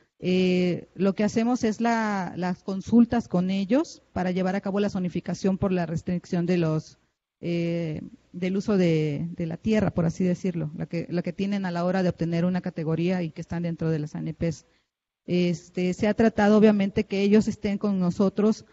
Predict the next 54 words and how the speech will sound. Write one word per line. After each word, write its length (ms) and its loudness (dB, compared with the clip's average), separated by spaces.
eh, 380 0
y 100 -2
nosotros 440 0
con 160 0
ellos 220 2
para 240 0
poder, 500 4
eh, 480 -2
ser 280 -2
congruentes 760 0
en 200 -4
las 160 -4
actividades 560 0
que 120 -4
ellos 240 2
hacen 440 0
y, 320 0
eh, 340 -2
lo 100 -4
que 80 -8
nosotros 440 -4
pretendemos 600 -6
como 380 -6
áreas 180 -4
naturales 340 -6
protegidas 480 -4
en 60 -4
la 80 -6
conservación. 760 -4
Depende 360 2
también 220 2
mucho 200 2
de 80 6
la 80 2
categoría. 720 -2
Por 120 2
ejemplo, 340 0
área 200 0
de 60 0
re-, 160 -4
eh, 240 -4
el 100 0
área 140 0
de 40 -4
protección 340 -8
de 60 -2
recursos 340 -2
naturales 460 -2
como 200 -2
tal, 180 -2
la 60 0
aptitud 280 -6
es 140 -4
forestal 540 -2